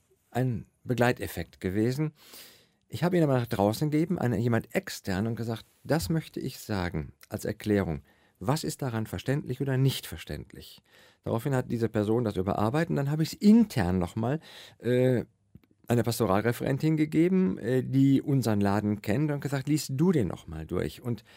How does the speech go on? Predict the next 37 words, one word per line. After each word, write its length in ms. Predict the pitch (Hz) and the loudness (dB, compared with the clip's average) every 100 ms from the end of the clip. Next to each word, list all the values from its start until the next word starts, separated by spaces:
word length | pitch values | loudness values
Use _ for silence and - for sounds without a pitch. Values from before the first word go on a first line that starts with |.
| - - _ _ - | -20 -20 _ _ -10
kill 280 | - 220 180 | 2 4 4
your 120 | 143 | 4
darlings.“ 600 | 135 147 110 78 - - | 2 2 0 -2 -4 -6
Streich 420 | - 139 160 185 | -6 0 0 2
da 140 | 185 | 0
raus, 520 | 151 156 202 202 - - - | 2 2 0 -2 -10 -14 -8
was 400 | - 151 - - | -4 -4 -4 -6
verletzend 560 | - 143 - - 143 | 0 2 0 -4 -8
ist, 160 | 123 - | -8 -6
was 160 | 127 - | -6 -4
falsch 300 | 135 156 - | -2 -2 -2
ist, 200 | - - | -8 -6
was 220 | 123 - _ - - _ _ _ _ _ | -6 -8 _ -20 -20 _ _ _ _ _
zu 160 | - - | -8 -4
einseitig 640 | 135 175 110 82 87 - | 0 0 0 -4 -6 -12
ist. 300 | 87 - - - - - - | -14 -16 -20 -20 -20 -14 -2
Und 80 | |
am 100 | 117 | -2
Ende 220 | 107 151 156 | 2 0 0
scheint 280 | 151 151 | 0 0
was 120 | 143 - | -2 -2
Gutes 260 | 185 - | -2 -2
dabei 160 | 113 101 | -2 0
rausgekommen 540 | 90 92 - 98 92 | 0 -2 -4 -4 -2
zu 100 | 92 | -2
sein. 220 | 95 90 | -2 -2
Vielleicht 320 | 90 98 120 - | -2 -2 -2 -2
sollten 240 | 135 - | -4 -2
manche 280 | 117 127 110 | -4 -4 -4
Bischöfe 400 | 113 113 120 - | -4 -4 -4 -4
ihre 320 | - 107 104 | -4 -4 -4
Hirtenworte, 720 | 101 131 123 95 85 92 113 - - - - - | -2 0 0 -2 -2 -2 -4 -6 -14 -14 -18 -8
äh, 360 | - 117 113 - | 0 2 2 0
einfach 340 | 120 131 147 | -2 0 0
mal 160 | 139 123 | 0 0
jemandem 460 | 127 117 107 110 | 0 0 -2 -2
geben, 340 | 95 92 117 | 0 -2 -2